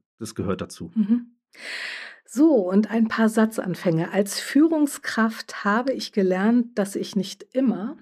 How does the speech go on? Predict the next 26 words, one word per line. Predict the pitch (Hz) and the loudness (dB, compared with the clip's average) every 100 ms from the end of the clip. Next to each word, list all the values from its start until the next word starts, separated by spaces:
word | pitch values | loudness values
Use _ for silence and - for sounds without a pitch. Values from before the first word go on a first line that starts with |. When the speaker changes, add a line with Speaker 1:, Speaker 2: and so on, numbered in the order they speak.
| _ _ _ _ _ _ | _ _ _ _ _ _
Speaker 1:
Ähm, | 139 139 147 143 139 143 - - | 4 6 6 6 4 0 -8 -2
äh, | 131 127 | 4 6
Chef | 127 - 190 196 | 6 6 6 6
sein | 139 131 131 120 - - | 6 8 6 4 0 4
möchte | 127 170 170 151 107 - | 8 8 8 6 6 4
oder | 117 107 | 2 4
muss. | 113 131 - - 123 | 4 4 2 -2 2
Speaker 2:
<laughs> | |
Speaker 1:
Äh, | 120 110 | 2 0
äh, | 120 135 123 - | -4 -2 -4 -6
ich | 127 - | -6 2
meine, | 143 | 6
da | 143 135 | 6 4
hab | 170 | 2
ich's | |
ja | 139 | 2
auch | 147 175 | 4 8
hier | 170 | 8
gut | 170 | 6
getroffen, | 170 - 170 175 190 190 - - - - - | 2 6 6 8 8 6 2 -18 -20 -18 0
ähm, | 143 131 131 127 123 - | 4 6 4 2 0 -2
ähm, | 127 120 117 | 0 2 4
dass | 117 117 - | 4 2 0
das | 113 | -4
Umfeld | - 135 - 131 127 - - | -4 -2 6 6 6 2 -12
und | - 120 107 - | -4 0 2 0